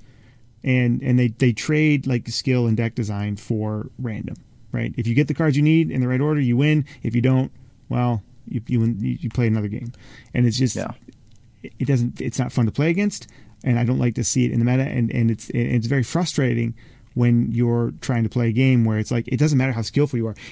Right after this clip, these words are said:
Speaker 1: And we've all had it. Like, you know, uh, I'm sure anybody that's played Bomb Warrior more than five times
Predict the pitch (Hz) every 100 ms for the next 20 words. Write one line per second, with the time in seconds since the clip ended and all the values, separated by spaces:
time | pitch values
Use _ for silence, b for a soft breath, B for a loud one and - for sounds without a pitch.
0 | - 131 143 139 160 214 139 117 - 120
1 | 123 - 135 123 117 - 240 131 113 117
2 | - - - _ - 127 - 147 139 156
3 | 143 127 - 131 120 - - 117 117 117
4 | 117 110 110 117 113 107 104 - - 113
5 | - 117 107 110